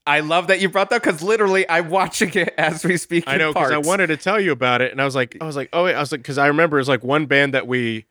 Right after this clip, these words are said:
Speaker 2: both, I mean, we have, we have quite a few bands that we
Speaker 1: Yeah, yeah,
Speaker 2: actually
Speaker 1: yeah.
Speaker 2: overlap with that we like, 'cause,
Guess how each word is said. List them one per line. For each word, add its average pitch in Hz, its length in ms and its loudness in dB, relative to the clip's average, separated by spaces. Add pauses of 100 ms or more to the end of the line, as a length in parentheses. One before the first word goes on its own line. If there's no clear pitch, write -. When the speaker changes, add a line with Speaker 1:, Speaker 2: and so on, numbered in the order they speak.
(440)
Speaker 2:
both, 131 460 0
I 131 80 0
mean, 131 180 2
we 170 160 2
have, 151 260 0
we 170 140 0
have 175 160 0
quite 139 180 2
a 113 60 0
few 117 220 -4
bands 107 280 0
that 107 100 -4
we 208 60 -4
Speaker 1:
Yeah, 202 100 4
yeah, 135 180 4
Speaker 2:
actually 110 140 2
Speaker 1:
yeah. 110 60 0
Speaker 2:
overlap 104 420 -2
with 107 180 -4
that 101 140 -2
we 107 100 -2
like, 104 260 0
'cause, - 320 -4